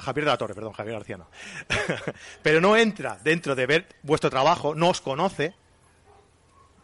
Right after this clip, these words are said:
quizá por, por el nombre no va a entrar y se va a suscribir y se va a apuntar al webinar, ¿no? Con lo que quiero decir es que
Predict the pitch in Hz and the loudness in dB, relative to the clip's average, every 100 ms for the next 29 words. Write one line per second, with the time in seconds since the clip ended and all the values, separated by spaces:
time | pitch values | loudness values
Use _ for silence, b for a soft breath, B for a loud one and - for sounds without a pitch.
0 | - 156 165 190 226 160 - 143 139 151 | -6 0 4 4 4 2 0 0 0 0
1 | 202 233 180 131 120 110 127 202 254 143 | 2 4 4 4 2 -2 0 2 2 2
2 | 131 123 123 120 123 - 123 120 123 - | -2 -2 -2 -2 -4 -8 -6 -4 -4 -4
3 | 147 131 131 123 120 117 113 107 107 98 | -4 0 0 0 -6 -4 -4 -6 -8 -10
4 | 92 95 185 - B B - 151 143 143 | -12 -8 -10 -10 B B -4 2 2 2
5 | 196 226 - 240 214 208 185 151 | 4 4 4 2 2 0 0 0